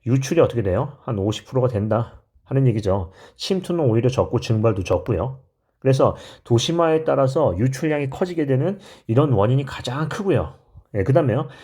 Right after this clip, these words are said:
강우 강도의 특성 변화. 강우 강도는 우리나라가 물은 총 강우량, 강우량은 절어-, 어, 줄어드는데 어떤 부분이에요? 강우 강도.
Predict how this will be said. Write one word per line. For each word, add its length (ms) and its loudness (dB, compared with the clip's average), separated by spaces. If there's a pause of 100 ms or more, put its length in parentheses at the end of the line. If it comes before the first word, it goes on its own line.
(160)
강우 240 2
강도의 300 0
특성 300 -4
변화. 360 0 (460)
강우 300 2
강도는 480 4
우리나라가 540 2
물은 520 0 (220)
총 200 -2
강우량, 540 0
강우량은 560 2
절어-, 320 2
어, 100 -2
줄어드는데 800 0 (300)
어떤 280 2
부분이에요? 460 2
강우 240 0
강도. 580 2